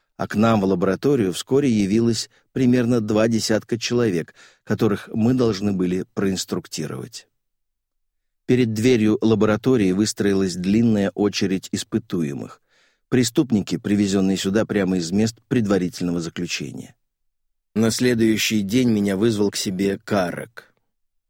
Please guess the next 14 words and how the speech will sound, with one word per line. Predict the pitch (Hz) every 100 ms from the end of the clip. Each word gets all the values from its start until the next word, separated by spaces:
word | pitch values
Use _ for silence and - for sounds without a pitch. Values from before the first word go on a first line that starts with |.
| _ _ _ _ _ -
Он | 120
велел | 120 120 120 117
временно | 120 127 117 117 117
передать | 127 127 123 107
всю | - -
работу | 107 104 101 - 104
Риссену, | 127 120 - 90 80 - - -
а | 135
мне | 120 123
вручил | 110 110 - 113 107
целую | - 113 113
пачку | 113 120 98 - 98
разных | 104 90 95 -
пропусков, | 104 - 92 - 123 113